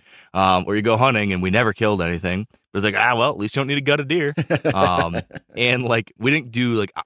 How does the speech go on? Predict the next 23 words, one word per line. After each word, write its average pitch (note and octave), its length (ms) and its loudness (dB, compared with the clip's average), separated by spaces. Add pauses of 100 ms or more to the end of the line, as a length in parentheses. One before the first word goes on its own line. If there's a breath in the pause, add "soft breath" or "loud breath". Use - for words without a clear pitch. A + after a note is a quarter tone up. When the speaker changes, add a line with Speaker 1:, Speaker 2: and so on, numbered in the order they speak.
(240)
Speaker 1:
big G#2 180 -4
adventures. F2 560 -6
It - 20 -8
was A2 100 -6
like, C3 200 -8
"Well, F#2+ 100 -8
let's - 160 -6
go C3 220 -4
camp A#2+ 380 -4 (140)
at G#2 160 -8
the G#2+ 80 -6
little G#2+ 220 -2
city A2+ 240 -6
campground F#2+ 760 -4
down F#2+ 180 -2
the F2+ 100 -8
road F2 460 -4 (100)
along F#2 240 -4
the F2 80 -6
lake." E2+ 320 -10
It G2 40 -8
was F#2+ 140 -6
very A2 420 0